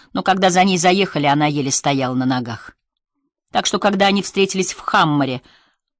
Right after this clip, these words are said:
в полвосьмого вечера накануне Иванова дня, их было только трое. Что ж,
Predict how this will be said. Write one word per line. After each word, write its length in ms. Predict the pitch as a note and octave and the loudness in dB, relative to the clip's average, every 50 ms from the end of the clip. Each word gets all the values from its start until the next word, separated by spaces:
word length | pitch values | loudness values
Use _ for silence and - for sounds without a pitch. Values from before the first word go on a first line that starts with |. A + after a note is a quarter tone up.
| _ _ _ _ _ | _ _ _ _ _
в 140 | _ - - | _ -8 -2
полвосьмого 680 | - G#3 F#3+ F3+ G3 G3+ - - G#3 F#3 D#3+ D#3+ F#3+ | 0 2 2 4 2 0 0 0 0 0 0 0 0
вечера 540 | F3+ F#3 E3+ C3 - - C3+ B2 C3 C3+ B2 | 0 0 0 0 -2 -4 -6 -6 -8 -8 -6
накануне 560 | B2 C#3+ D#3+ - E3+ D#3+ D#3+ C#3+ C#3+ C#3+ D3 | -6 -6 -2 0 0 2 2 2 2 0 0
Иванова 340 | C#3+ C#3 C3+ C3+ C#3 B2+ C#3 | 0 0 0 0 0 -2 -4
дня, 320 | C3+ C#3 C3 C3 B2 A#2 - _ _ _ - - - - - - - - - - - _ _ _ - - | -4 -4 -4 -4 -4 -6 -8 _ _ _ -20 -20 -20 -20 -20 -20 -20 -20 -20 -20 -20 _ _ _ -8 -4
их 200 | - B3 G3 C#3+ | -2 -2 -2 -2
было 200 | C3+ C3+ B2+ C3 | -4 -4 -6 -4
только 320 | - E3+ E3+ D#3+ - - | -4 -4 -4 -4 -8 -12
трое. 400 | - - A#2+ A#2+ A2+ A2 A2+ - - _ _ _ _ _ _ _ _ _ _ _ _ _ _ _ | -12 -10 -8 -8 -8 -8 -10 -12 -16 _ _ _ _ _ _ _ _ _ _ _ _ _ _ _
Что 240 | - - - - - | -16 -16 -14 -14 -10
ж, 260 | - - - - | -10 -10 -10 -12